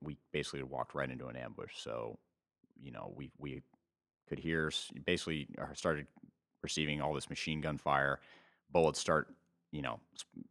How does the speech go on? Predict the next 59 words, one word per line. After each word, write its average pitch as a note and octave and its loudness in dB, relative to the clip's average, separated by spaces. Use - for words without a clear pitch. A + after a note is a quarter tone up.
hitting E2+ 2
all D#2 6
around C#2 4
us. C2 0
So - 2
this D#2 2
is, F2 -2
was F2+ 8
not E2+ 8
just - -4
a - -6
sniper D2+ 2
taking C#2 -2
pot A#1+ 0
shots. - -4
This C2 -12
is C#2+ -8
someone B1+ -4
who A#1+ -8
actually A#1+ -2
knew C2+ -4
what B1+ -4
they B1 -6
were B1 -6
doing A#1 -8
and - -12
was - -14
shooting A1 -6
at A1 -6
us. G#1 -8
And - -16
so - -8
bullets F2+ 6
start F2 8
hitting E2 4
all D#2 6
around C2 2
us. C2 -2
Everyone E2 4
dives C#2+ 4
for - -8
cover. - -4
And D#2 4
then D2+ 0
there's, C#2 -2
um, B1+ -2
you D2 -6
know, A#1+ -6
a B1+ -2
loud B1+ 2
shout F#2 8
and C#2+ 0
kind C#2 0
of C#2 -6
some C#2+ -6
painful D2 0
screaming. E2 2
And C#2 -4
I, C2+ 0